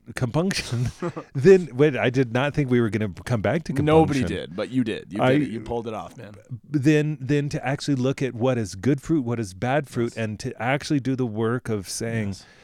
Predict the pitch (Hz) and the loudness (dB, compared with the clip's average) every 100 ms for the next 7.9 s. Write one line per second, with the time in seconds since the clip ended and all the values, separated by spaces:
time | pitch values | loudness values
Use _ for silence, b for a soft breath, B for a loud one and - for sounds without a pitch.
0 | B B - 123 127 127 104 98 101 135 | B B 2 2 2 0 -2 -4 -2 0
1 | 147 127 110 92 101 120 117 117 175 202 | 0 -2 -6 -10 -4 -2 0 2 2 2
2 | 139 127 113 - 123 123 - 123 - 123 | 0 0 -2 -4 0 0 -2 -6 -4 -6
3 | 117 101 98 101 117 113 104 98 92 80 | -6 -6 -6 -6 -4 -4 -2 -2 -2 -4
4 | 78 92 95 85 - _ b b b b | -4 0 2 0 -6 _ b b b b
5 | 123 117 127 165 190 196 196 - 143 92 | -2 0 0 2 2 4 2 0 -2 -2
6 | 175 233 240 - 76 92 - - 95 87 | -4 -4 -4 -8 -8 -12 -14 -14 -12 -6
7 | 135 143 - 170 147 104 117 151 | -2 -2 -2 -2 0 -4 -6 -6